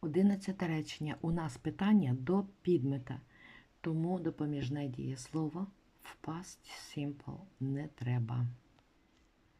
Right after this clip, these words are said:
Хто з'явився перед тобою, коли ти гуляв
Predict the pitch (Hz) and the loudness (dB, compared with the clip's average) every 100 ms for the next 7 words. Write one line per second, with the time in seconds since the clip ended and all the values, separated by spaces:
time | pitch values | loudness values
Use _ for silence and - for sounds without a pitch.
0 | _ _ - 165 147 151 151 165 135 - | _ _ -8 -4 2 4 6 4 2 -2
1 | 127 143 135 - - 123 156 202 214 214 | -4 -2 -4 -6 -4 0 4 4 4 2
2 | - - - - 147 143 147 131 143 156 | -6 -12 -14 -4 -4 -2 -2 0 -2 -2
3 | 170 | -6